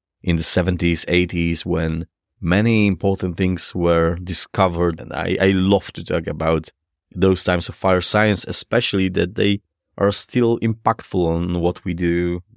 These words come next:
today. The third topic that was rated quite outstandingly is the fire physics. You like hardcore fire physics. I acknowledge that, and I am happy to deliver that.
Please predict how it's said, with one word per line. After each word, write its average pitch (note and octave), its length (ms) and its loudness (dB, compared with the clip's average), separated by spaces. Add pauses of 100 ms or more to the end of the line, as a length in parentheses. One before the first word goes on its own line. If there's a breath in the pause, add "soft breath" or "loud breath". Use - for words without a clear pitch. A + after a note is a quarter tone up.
(100)
today. G2+ 400 -2 (480)
The E2+ 100 0
third - 320 0
topic F2+ 360 -2
that F2 220 0
was E2 360 -2
rated E2+ 460 0
quite F2+ 200 0
outstandingly F#2+ 720 2
is F#2+ 160 0
the G#2 100 -8
fire F#2+ 280 0
physics. G#2+ 480 -4 (400)
You B2 280 4
like A2+ 380 4
hardcore G2 540 0
fire G2 280 2
physics. F2 540 -4
I F2+ 140 4
acknowledge F#2+ 580 0
that, F#2+ 400 -4
and E2+ 420 -2 (140)
I F2 240 2
am E2+ 160 -4
happy F2+ 380 -4
to F2 260 -4
deliver G2 380 2
that. G#2 280 0